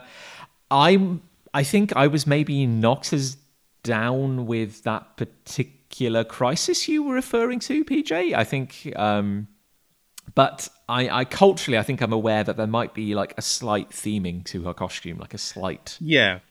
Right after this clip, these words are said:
Speaker 2: it's the headdress that I think has the real Eastman vibe to it, but combined with the vaguely familiar costume, yeah.
Speaker 1: Um, and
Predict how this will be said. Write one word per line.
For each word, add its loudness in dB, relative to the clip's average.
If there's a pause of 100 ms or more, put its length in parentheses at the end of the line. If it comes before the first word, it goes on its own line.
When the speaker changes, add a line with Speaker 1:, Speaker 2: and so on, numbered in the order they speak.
Speaker 2:
it's 2
the 4
headdress 0
that -4
I -4
think -6
has -4
the -8
real 0
Eastman -6
vibe -6
to -10
it, -10
but -14
combined -2
with -4 (100)
the -6 (520)
vaguely -2
familiar -6
costume, -12
yeah. -12 (1120)
Speaker 1:
Um, 4 (160)
and 0